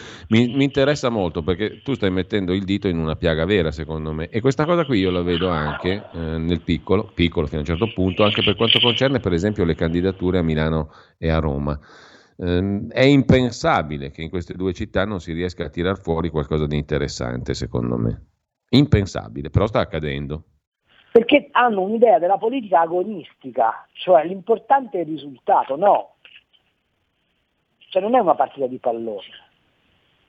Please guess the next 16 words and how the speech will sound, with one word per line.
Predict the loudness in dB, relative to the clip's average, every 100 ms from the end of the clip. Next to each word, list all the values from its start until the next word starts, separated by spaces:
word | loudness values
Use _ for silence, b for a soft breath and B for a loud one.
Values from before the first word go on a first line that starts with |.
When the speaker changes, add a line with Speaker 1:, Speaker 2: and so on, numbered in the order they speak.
| _
Speaker 2:
L'importante | -6 2 4 6 4 2 0
è | 0 0
quale | 2 2 0
idea | -2 -2 0 -2
di | -8
società | -16 -6 0 0 2
hai | 0 0
nella | -2 -2
testa | 2 2 2 -4
e |
come | -4 -4 -2
sei | -4
in | 2
grado | 2 2 -2
di | -2
rappresentarla. | -2 -4 -10 -6 2 2 2